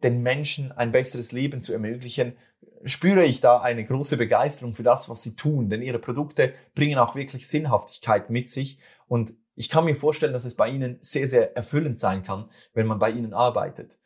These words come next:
Aus diesem Grund habe ich drei Fragen vorbereitet, auf welche ich kurz mit Ihnen eingehen möchte, damit wir gemeinsam jetzt in diesem Telefonat herausfinden können,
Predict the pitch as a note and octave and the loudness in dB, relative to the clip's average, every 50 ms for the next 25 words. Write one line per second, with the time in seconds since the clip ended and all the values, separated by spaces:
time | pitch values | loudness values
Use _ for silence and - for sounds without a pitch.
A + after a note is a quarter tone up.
0 | _ _ - - - - - - _ _ B2 A#2+ F3 F#3 F3+ F#3+ E3 E3+ F#3 F3+ | _ _ -20 -20 -20 -20 -20 -20 _ _ 0 4 6 6 6 6 2 2 2 2
1 | D#3 C#3 C#3 B2+ - - B2+ B2+ C#3+ D3 - - A#2 A2 A#2+ - A2 G2+ - - | 0 0 0 -2 2 2 2 2 2 0 2 2 4 4 4 2 -2 -8 -6 -8
2 | G#2+ F#2 - - F2+ F2+ - - - - G2+ G2+ - - _ - B2+ C#3 D3+ C#3+ | -8 -6 -6 -6 -6 -6 -10 -10 -4 -2 -2 -2 -2 -6 _ -2 2 2 2 2
3 | - C#3+ C#3 C3 - B2+ B2 A#2 A2+ - - _ _ _ - F3+ F#3 F3+ - D#3+ | 0 -4 -6 -6 -6 -6 -8 -8 -8 -10 -14 _ _ _ 2 2 2 2 0 -6
4 | C#3+ C3+ B2+ A#2+ A#2 - - C#3 D#3+ D3 A#2+ G#2+ G2+ G2 G2 G2+ - - - - | -4 -4 -2 -2 -2 0 0 0 0 0 -2 -4 -2 -4 -4 -6 -8 -6 -6 -6
5 | - - - _ _ _ _ _ _ _ A2+ C3+ C3+ C3+ C#3+ C#3 C#3 C#3+ C#3 C#3 | -6 -6 -8 _ _ _ _ _ _ _ 2 2 2 2 0 0 0 0 2 4
6 | C#3+ D3 E3+ G3 F#3+ F3+ - D3+ A#2+ F#2+ F2+ F#2 F#2+ G2+ A#2+ D3 E3 - - - | 4 4 4 2 0 0 2 2 2 2 0 -4 -4 2 4 4 4 4 0 -2
7 | - C3 B2+ C3 C3 C3 A#2+ - B2+ A#2+ A2+ A2+ A2+ G#2+ A2+ C3 C#3 C3+ A#2+ A2 | -2 -4 -4 -4 -4 -8 -10 -4 -2 -2 -2 -2 -2 0 2 2 2 0 -4 -4
8 | A#2 D3 E3 E3 - - C#3+ B2+ A2+ - A2+ - - G2+ G2+ A2+ C#3 C#3 - | -4 -4 -4 -4 -4 -6 -6 -6 -6 -8 -8 -6 -4 -4 -4 -2 -4 -6 -10